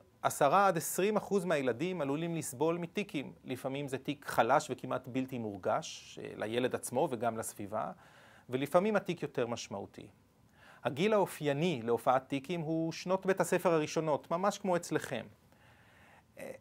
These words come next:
אין ידע ברור מה הגורם לתיקים. לפעמים מדובר על עייפות יתר, אה, לעתים על, אה, לחץ, אה, נפש-, נפשי, רגשי,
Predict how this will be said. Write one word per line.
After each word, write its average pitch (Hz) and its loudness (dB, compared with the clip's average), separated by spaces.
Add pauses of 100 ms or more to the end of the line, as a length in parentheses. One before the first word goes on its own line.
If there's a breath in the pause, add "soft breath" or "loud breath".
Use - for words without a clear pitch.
אין 262 0
ידע 202 6
ברור 147 6
מה 143 6
הגורם 131 6
לתיקים. 107 -4
לפעמים 170 -4
מדובר 143 4
על 135 6
עייפות 120 -2
יתר, 156 2
אה, 113 -4
לעתים 113 -4
על, 117 -2
אה, 110 -2
לחץ, 107 -6
אה, 104 -6
נפש-, - -8 (140)
נפשי, 156 0
רגשי, 135 -4